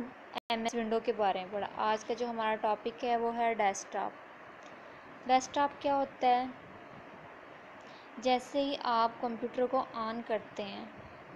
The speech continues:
on करने के बाद कंप्यूटर को लॉगिन करते हैं, सबसे पहले जो चीज़ नज़र आती है उसे क्या कहते हैं? उसको desktop कहते हैं। यानी कंप्यूटर लॉगिन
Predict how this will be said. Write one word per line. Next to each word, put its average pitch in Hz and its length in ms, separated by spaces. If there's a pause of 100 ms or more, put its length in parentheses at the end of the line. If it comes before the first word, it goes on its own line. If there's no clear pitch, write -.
(760)
on 240 240
करने 233 260
के 254 180
बाद 220 360
कंप्यूटर 233 440
को 254 140
लॉगिन 226 440
करते 208 360
हैं, 202 180
सबसे 254 360
पहले 254 200
जो 254 180
चीज़ 254 300
नज़र 240 340
आती 226 260
है 240 60
उसे 233 180
क्या 247 180
कहते 240 380
हैं? 240 140
उसको 254 380
desktop 220 460 (160)
कहते - 300
हैं। - 100 (480)
यानी 214 200 (100)
कंप्यूटर 226 460
लॉगिन 226 440